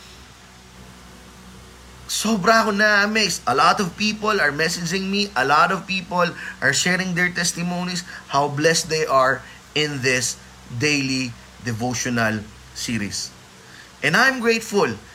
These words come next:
because I believe the routine that I have chosen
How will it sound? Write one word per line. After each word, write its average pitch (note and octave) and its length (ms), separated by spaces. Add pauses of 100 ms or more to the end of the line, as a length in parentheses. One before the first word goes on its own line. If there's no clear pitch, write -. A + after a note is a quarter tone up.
(140)
because A#2+ 400
I F#3 160
believe E3 560
the A#2+ 160
routine G#3 400
that A3 160
I F#3 160
have F3 240
chosen B2+ 480